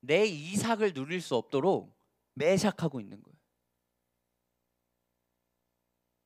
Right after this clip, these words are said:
믿으려고 하면 할수록 집안은 더 폭풍우가 몰려오고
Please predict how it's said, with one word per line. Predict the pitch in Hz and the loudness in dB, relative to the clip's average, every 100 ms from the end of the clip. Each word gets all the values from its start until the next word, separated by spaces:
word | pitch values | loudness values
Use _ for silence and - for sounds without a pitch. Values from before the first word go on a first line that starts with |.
| _ _ _ _ _ _ _ _ _ _ _ - | _ _ _ _ _ _ _ _ _ _ _ -8
믿으려고 | 127 156 214 208 185 | -4 4 6 8 8
하면 | 185 220 233 | 6 4 2
할수록 | 220 208 - 180 | 2 2 0 -2
집안은 | 156 143 151 156 143 | -2 2 2 2 2
더 | 127 | 0
폭풍우가 | - 160 170 160 147 | 0 -6 -4 -2 0
몰려오고 | 120 110 113 110 98 110 156 | 0 -2 -2 -4 -6 -10 -14